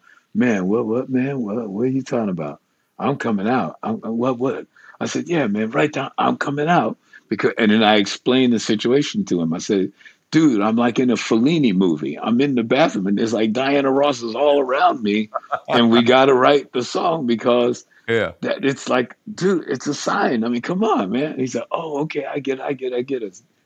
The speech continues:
Speaker 1: Cool. So the next day, the band, we all convene at the studio. So a typical Chic recording session is, uh, the rhythm section.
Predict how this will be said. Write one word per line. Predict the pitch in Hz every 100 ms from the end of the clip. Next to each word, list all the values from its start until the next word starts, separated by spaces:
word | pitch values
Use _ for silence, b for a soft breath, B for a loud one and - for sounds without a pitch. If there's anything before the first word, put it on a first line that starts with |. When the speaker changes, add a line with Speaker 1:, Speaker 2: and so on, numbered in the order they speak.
| -
Speaker 1:
Cool. | 180 123 85 _ b b b
So | - 123
the | 113
next | 110 123 131
day, | 127 113 113 113 _ _ _
the | 110
band, | 104 104 110 110 123
we | 104 107
all | - 107 117
convene | - 117 104 104 98 98 101
at | 101 -
the | 101
studio. | - 101 92 87 82 98 B B B
So | - 101
a | 95
typical | - 165 139 - -
Chic | - 127 113
recording | 110 98 117 110 104
session | - 95 - 90 92 - b b b
is, | 101 95 90 85 - _ _ -
uh, | 95 92 92 92
the | 98 104
rhythm | 110 117 110
section. | 95 - 87 - 95 104